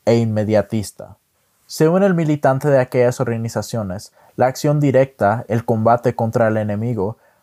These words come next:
le haría ganar presencia a la incipiente organización, y, al fragor del combate, se definirían sus metas estratégicas.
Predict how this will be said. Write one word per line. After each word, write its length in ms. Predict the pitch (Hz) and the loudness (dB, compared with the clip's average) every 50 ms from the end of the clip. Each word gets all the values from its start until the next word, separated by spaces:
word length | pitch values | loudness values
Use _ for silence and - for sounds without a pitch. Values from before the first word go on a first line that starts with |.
| _ - | _ -6
le 200 | - 123 127 131 | -2 2 4 4
haría 360 | 127 127 135 143 151 147 151 | 4 2 2 2 2 2 2
ganar 380 | 147 147 139 131 127 127 139 - | 2 2 2 2 2 0 0 0
presencia 640 | - 131 123 - - 123 127 131 127 - 135 123 117 | 0 0 0 0 0 0 0 0 0 2 2 4 4
a 20 | |
la 180 | 117 117 113 117 | 4 4 2 0
incipiente 640 | 117 113 - - 113 - - 120 117 117 117 131 120 | -2 -6 -6 -6 -6 -4 -2 -2 -2 0 0 0 0
organización, 920 | 117 113 110 113 110 110 101 - 113 101 - - 131 127 98 82 85 95 _ _ _ _ _ _ _ _ _ | 2 0 -2 -4 -6 -8 -8 -6 -6 -6 -4 -4 -4 -4 -4 -4 -8 -14 _ _ _ _ _ _ _ _ _
y, 300 | - 131 131 127 123 131 139 _ - | 0 0 0 0 0 -4 -10 _ -2
al 180 | - 113 113 110 | 0 0 0 0
fragor 460 | - - 117 110 104 117 117 120 120 | 0 0 0 2 2 2 2 2 2
del 240 | 117 113 104 101 - | 2 0 0 0 -2
combate, 520 | - 104 101 104 117 123 - - 110 104 | -4 -4 0 2 2 2 2 0 -2 -2
se 140 | 101 - 123 | -2 -2 -2
definirían 880 | 117 113 107 - 117 113 110 110 110 104 113 117 127 127 127 123 123 | 0 -2 -2 -4 -6 -6 -6 -4 -4 -2 -2 0 0 0 0 -2 -2
sus 240 | - - 120 110 - | -4 -8 -8 -8 -6
metas 340 | 117 117 117 - 120 113 - | -4 -4 -2 -2 -2 -2 -2
estratégicas. 1080 | 120 - - 104 98 - - 104 101 98 101 - - - 64 - - - - - _ | -4 -6 -4 -4 -4 -2 -2 -2 -2 -2 -8 -12 -10 -10 -12 -12 -12 -18 -20 -20 _